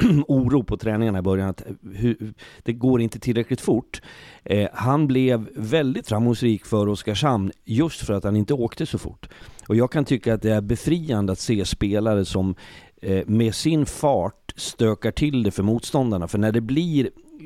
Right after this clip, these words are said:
eh, koordinerat, snabbt och intensivt så är det sällan kvalitativt. Medans de här som inte har den spetsen just i farten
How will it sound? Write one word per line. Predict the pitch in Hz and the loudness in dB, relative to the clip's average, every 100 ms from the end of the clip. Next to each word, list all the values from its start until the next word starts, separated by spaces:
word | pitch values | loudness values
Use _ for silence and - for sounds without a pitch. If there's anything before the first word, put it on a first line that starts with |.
| 143 | -14
eh, | 135 - - | -14 -18 -16
koordinerat, | - 147 131 147 151 180 196 156 120 113 - - - | -4 0 2 4 4 2 0 0 0 -2 -4 -18 -10
snabbt | - - 139 120 - - _ - - | -6 -2 0 0 -2 -8 _ -20 -12
och | 104 131 | -8 0
intensivt | 131 135 104 92 92 | 0 0 -4 -4 -6
så | - | -2
är | 101 | -2
det | |
sällan | 98 113 98 110 98 | 0 0 0 0 -2
kvalitativt. | - 147 117 85 78 - - - - - - | -2 -2 -2 -6 -8 -10 -14 -16 -18 -20 -6
Medans | 110 107 107 - | 0 2 2 0
de | 107 | -2
här | 110 | -2
som | 98 104 | -2 0
inte | 110 - 107 | 2 2 0
har | 139 147 | 4 4
den | 110 107 104 | 2 0 -2
spetsen | - - 117 - 92 92 | -4 -4 -4 -4 -2 0
just | 101 - | 0 -2
i | 98 | -6
farten | - 170 - - 80 73 | -2 -2 -2 -6 -8 -8